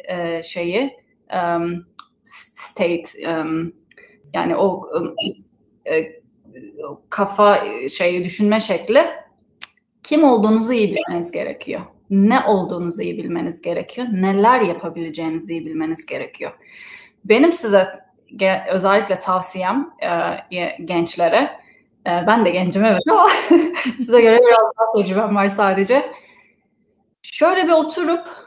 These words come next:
sakin bir yerde, belki bir, bir orman olur, belki bir deniz kıyısı olur. Elinizde bir not defterinizi alın ve gidin. E,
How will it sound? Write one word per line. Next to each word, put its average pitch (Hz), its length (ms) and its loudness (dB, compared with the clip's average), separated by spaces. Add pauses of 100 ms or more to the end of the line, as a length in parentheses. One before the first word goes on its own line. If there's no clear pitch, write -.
(160)
sakin 269 640 2
bir 254 60 4
yerde, 208 560 4
belki 208 280 0
bir, 208 200 0
bir 220 60 4
orman 208 480 0
olur, 180 240 -4 (140)
belki 190 340 -6
bir 175 80 -10
deniz 190 320 -6
kıyısı 175 360 -6
olur. 208 400 -6 (360)
Elinizde 269 360 2
bir 277 120 4
not 285 200 0
defterinizi 233 640 0
alın 214 300 2
ve 214 80 0
gidin. 202 580 -4 (340)
E, 185 100 -6